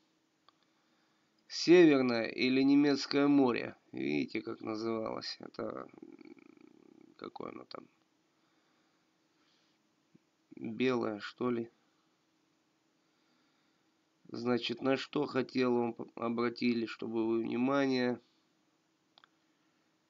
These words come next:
Россия.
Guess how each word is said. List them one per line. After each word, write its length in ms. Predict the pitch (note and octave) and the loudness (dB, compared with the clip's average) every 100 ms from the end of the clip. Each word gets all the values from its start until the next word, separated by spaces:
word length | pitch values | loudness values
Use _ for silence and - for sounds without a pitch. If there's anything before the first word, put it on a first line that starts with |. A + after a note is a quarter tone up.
| _ _ _ _ _ _ _ _ _ _ _ _ - | _ _ _ _ _ _ _ _ _ _ _ _ -20
Россия. 1080 | - B2 B2 A#2 - - C#3 C3+ B2+ A#2+ | -12 -8 -8 -10 -10 -2 2 2 2 0